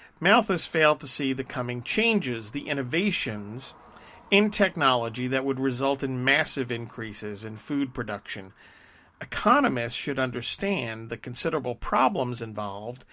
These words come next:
with projecting the future based on the technology of today. After all, economics tells us that the world is not static, but it is dynamic.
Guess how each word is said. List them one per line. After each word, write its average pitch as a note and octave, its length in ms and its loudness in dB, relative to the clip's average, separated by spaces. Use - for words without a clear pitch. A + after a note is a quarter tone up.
with E3 260 0
projecting C#3+ 640 0
the B2 80 -2
future A#2+ 720 -6
based D3 440 -2
on A#2+ 260 -2
the B2 60 -8
technology A#2+ 880 -4
of G#2 300 -10
today. A2+ 600 -6
After D3 360 6
all, - 240 -2
economics C#3 720 0
tells G3 400 2
us A#2 240 -4
that A#2 140 -8
the B2 80 -6
world B2 340 -2
is A2+ 160 -10
not F3 240 2
static, - 540 -6
but C3 240 2
it C#3+ 220 -6
is C3+ 260 0
dynamic. A2+ 680 -8